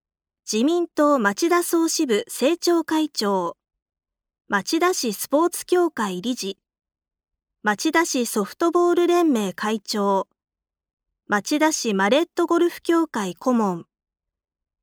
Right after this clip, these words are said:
町田スケートボーディング協会顧問。青少年健全育成小山田地区委員会副会長。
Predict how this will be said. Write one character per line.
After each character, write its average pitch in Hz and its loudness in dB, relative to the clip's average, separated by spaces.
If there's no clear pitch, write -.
町 208 -2
田 277 4
ス - -12
ケ 359 2
ー 349 0
ト 349 2
ボ 349 2
ー 339 2
デ 330 2
ィ 320 2
ン 320 2
グ 320 2
協 330 2
会 202 -4
顧 254 0
問。 185 -2
青 339 0
少 381 0
年 254 0
健 294 -2
全 302 0
育 - -6
成 247 -2
小 208 0
山 311 4
田 349 2
地 - -8
区 339 0
委 - 2
員 339 0
会 196 -4
副 - -18
会 320 2
長。 196 -4